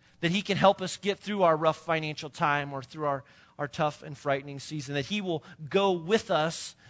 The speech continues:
when we feel alone. And if you've never put your, your trust in Jesus, if you've never surrendered your life to him, this re-, verse reminds you, it revi-, reminds us that God is a God of grace.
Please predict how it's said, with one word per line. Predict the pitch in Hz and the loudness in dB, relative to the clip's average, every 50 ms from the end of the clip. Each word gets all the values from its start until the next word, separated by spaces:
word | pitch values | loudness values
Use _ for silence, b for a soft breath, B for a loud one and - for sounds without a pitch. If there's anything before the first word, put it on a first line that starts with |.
| B B B | B B B
when | 170 175 170 | -6 -6 -4
we | 170 170 | -2 -4
feel | 160 - - 175 165 165 165 | -4 -4 -2 -2 -2 0 0
alone. | 175 170 180 185 185 165 147 135 127 123 131 139 _ _ _ _ _ _ _ _ _ _ _ _ _ _ _ _ _ _ _ _ _ _ _ _ _ _ _ _ _ _ _ _ _ _ _ _ - | -2 0 0 0 0 0 -4 -6 -10 -14 -18 -20 _ _ _ _ _ _ _ _ _ _ _ _ _ _ _ _ _ _ _ _ _ _ _ _ _ _ _ _ _ _ _ _ _ _ _ _ -6
And | 165 | -6
if | 156 147 - 170 | -4 -4 -4 -4
you've | 202 214 185 156 | -4 -4 -4 -2
never | 175 185 185 196 190 | 0 2 2 2 0
put | - 196 196 190 165 | -2 -2 -4 -4 -4
your, | 175 175 170 151 b b b b b | -6 -6 -6 -6 b b b b b
your | - 156 139 | -10 -10 -8
trust | - - 185 180 180 - - - | -8 -2 0 0 0 0 -2 -8
in | 165 151 151 | -10 -8 -8
Jesus, | - 151 185 180 151 135 131 - - - - - - _ _ _ _ _ _ _ _ _ _ _ _ _ _ _ _ _ _ _ _ _ _ _ _ - | -8 -6 -8 -8 -8 -10 -14 -16 -18 -18 -18 -20 -20 _ _ _ _ _ _ _ _ _ _ _ _ _ _ _ _ _ _ _ _ _ _ _ _ -18
if | 156 - 175 | -16 -10 -10
you've | 175 151 160 | -8 -6 0
never | 170 175 180 196 196 | 2 2 4 4 0
surrendered | 185 - - 190 175 175 175 175 170 170 156 | 0 -2 -4 -2 0 0 0 0 -2 -2 -2
your | 151 170 170 | -2 -2 0
life | 156 160 160 165 170 - - | 4 4 4 4 4 0 -8
to | 143 | -12
him, | 131 135 131 123 120 123 127 - _ _ _ _ _ _ _ _ _ _ _ _ _ _ _ _ _ _ | -10 -10 -10 -10 -10 -14 -16 -20 _ _ _ _ _ _ _ _ _ _ _ _ _ _ _ _ _ _
this | 143 160 165 - - 180 | -10 -8 -8 -8 -6 -6
re-, | 185 175 | -6 -6
verse | 151 151 175 175 170 156 151 - 160 | -4 -4 -2 -2 -2 -2 -4 -6 -6
reminds | 160 156 156 160 160 165 170 175 175 147 135 | -6 -4 0 2 2 2 2 0 -4 -6 -6
you, | 151 147 147 | -6 -6 -6
it | 139 | -4
revi-, | 143 151 147 139 160 156 147 | -4 -6 -4 -2 -2 -2 -2
reminds | 160 160 156 165 175 175 151 | -2 -2 0 0 0 -2 -6
us | 143 143 - - | -8 -10 -12 -10
that | - 156 139 131 | -12 -14 -8 -2
God | 151 143 143 151 165 170 | 0 0 0 0 -2 -4
is | 156 135 | -6 -8
a | 147 | -6
God | 131 139 131 135 139 | -2 0 0 0 0
of | 135 123 | -2 -6
grace. | - 135 135 135 131 127 120 - - - - - | -8 -8 -6 -4 -4 -6 -8 -10 -14 -16 -16 -20